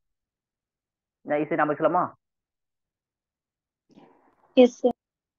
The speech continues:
Speaker 1: யா, ரொம்ப முக்கியமானதுமா? ஆ? எஸ், நம்ம already வூட்ஸ் ரியாக்ஷன் already கேட்ட நீட் கொஸ்டின். ஆ, நாளைக்கு உங்களுக்கு சொல்லியிருப்பேன். ஆ, இது மூணு நல்லா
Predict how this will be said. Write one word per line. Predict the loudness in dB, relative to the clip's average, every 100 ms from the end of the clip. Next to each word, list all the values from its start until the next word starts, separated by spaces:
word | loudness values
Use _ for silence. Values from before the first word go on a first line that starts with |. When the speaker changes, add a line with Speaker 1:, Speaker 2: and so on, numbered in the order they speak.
| _ _ -8
Speaker 1:
யா, | -4 -4
ரொம்ப | -6 -6 -6
முக்கியமானதுமா? | -4 -2 -2 -2 -4 -6 -12 -12
ஆ? | -10 -10 -12 _ _ _
எஸ், | -12 -10
நம்ம | -6 -2 0 0
already |
வூட்ஸ் | 2 0 0 -2 -2
ரியாக்ஷன் | -4 -2 -2
already | -2
கேட்ட | -4
நீட் | -4 -6 -6 -8
கொஸ்டின். | -10 -16 -12 -8
ஆ, |
நாளைக்கு | -4 -4 -4 -6
உங்களுக்கு | -8 -8
சொல்லியிருப்பேன். | -6 -6 -8 _ -14
ஆ, | -12 -10 -10
இது | -10
மூணு | -8 -8
நல்லா | -8 -4 -2 -2 -6